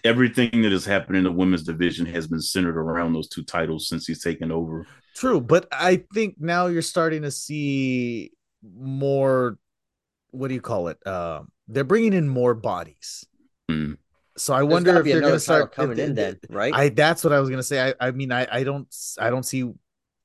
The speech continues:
Speaker 2: if you're bringing in this many women, you have to have some kind of, I mean, other than making them tag teams.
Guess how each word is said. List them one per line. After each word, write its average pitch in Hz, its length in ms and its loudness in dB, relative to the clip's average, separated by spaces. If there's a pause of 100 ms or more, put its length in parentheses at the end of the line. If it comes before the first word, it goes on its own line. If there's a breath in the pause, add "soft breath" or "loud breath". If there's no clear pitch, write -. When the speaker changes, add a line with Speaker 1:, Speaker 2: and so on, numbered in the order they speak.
(420 soft breath)
Speaker 2:
if 147 200 -2
you're 151 100 0
bringing 180 300 2
in 151 80 0
this 139 180 -4
many 135 220 -2
women, 107 400 -4
you 90 160 -12
have 120 320 -6
to 95 80 -10
have 71 160 -10
some 92 260 -6
kind 85 160 -12
of, - 100 -8
I 120 120 0
mean, 123 180 -2
other 113 240 -2
than 113 140 -2
making 113 320 -4
them 95 100 -4
tag 113 300 -4
teams. - 460 -18